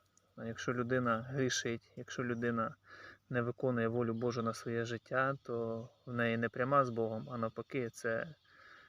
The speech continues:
е, не відповідає тим словам, про які вона говорить, відповідно, і, е, це являється неправдою.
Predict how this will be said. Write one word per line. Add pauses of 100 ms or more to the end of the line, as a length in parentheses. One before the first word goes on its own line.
(240)
е,
не
відповідає
тим
словам, (280)
про
які
вона
говорить,
відповідно,
і, (840)
е, (300)
це
являється
неправдою.